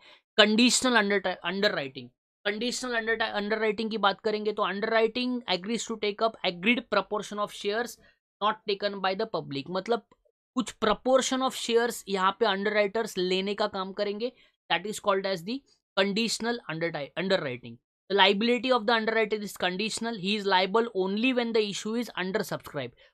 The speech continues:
वो लोग लायबल होंगे, कभी लायबल हो-, लायबल होंगे तभी जब कंपनी का इशू जो रहेगा वो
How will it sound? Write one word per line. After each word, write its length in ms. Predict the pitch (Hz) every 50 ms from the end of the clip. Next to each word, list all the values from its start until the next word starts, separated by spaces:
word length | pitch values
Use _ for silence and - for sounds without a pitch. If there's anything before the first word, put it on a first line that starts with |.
| _ _ -
वो 60 | 196
लोग 340 | 208 226 233 240 226 226 - -
लायबल 440 | 190 185 180 185 202 214 208 247 233
होंगे, 500 | 214 214 220 220 214 226 240 254 254 - _ _ _ _ _ _ _ _ _ _ _ _ _ _ _ _ _ -
कभी 260 | 202 196 190 220 254
लायबल 340 | 254 254 247 240 233 208 247
हो-, 260 | 240 233 220 220 220
लायबल 400 | 220 202 208 202 214 208 233 226
होंगे 380 | 214 220 226 226 220 233 254 254 - - - - _ _ _ _ _ _ _ _ _ _ -
तभी 340 | 202 190 185 214 269 277 269
जब 280 | 208 185 220 233 226 -
कंपनी 500 | - 220 208 202 - - 214 214 214 208
का 160 | 214 226 226 220
इशू 280 | 208 190 - - 233 233
जो 140 | 196 226 226
रहेगा 320 | 214 208 208 208 202 220
वो 180 | 214 220 226